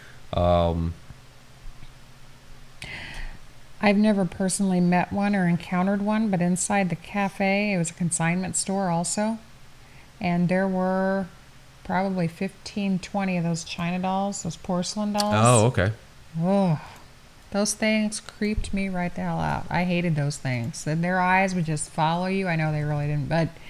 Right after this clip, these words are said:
Speaker 2: that's what it felt like. I was uncomfortable in the room with them. Like, eventually, I know Kathy's not watching this. She was the
Speaker 1: <laughs>
Speaker 2: previous owner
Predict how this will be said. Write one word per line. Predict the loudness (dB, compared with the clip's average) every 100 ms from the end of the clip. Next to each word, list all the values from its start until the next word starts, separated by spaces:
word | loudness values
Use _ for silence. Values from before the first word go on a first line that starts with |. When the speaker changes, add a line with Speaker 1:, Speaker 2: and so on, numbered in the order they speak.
| -12 -8 -6 -6 0
Speaker 2:
that's | 2 2
what | 2
it | 0
felt | 2 2 2
like. | 0 0
I | 4 4
was | 4
uncomfortable | 2 0 0 0 2 2 2
in | 2
the |
room | 2 0
with | 0
them. | -2 0
Like, | 0 2
eventually, | 4 2 2 0 2 2 0 -6 -20 -20 -18 -16 -16 -16 -20 -20 -20 -16 -6
I | -4
know | -4
Kathy's | -6 -8 -10 -10
not | -8 -8 -6
watching | -6 -6 -8 -8
this. | -8
She | -4 2
was | 2 2
the | -2 -2 -4
Speaker 1:
<laughs> |
Speaker 2:
previous | 0 2 4 2 2
owner | 2 2 2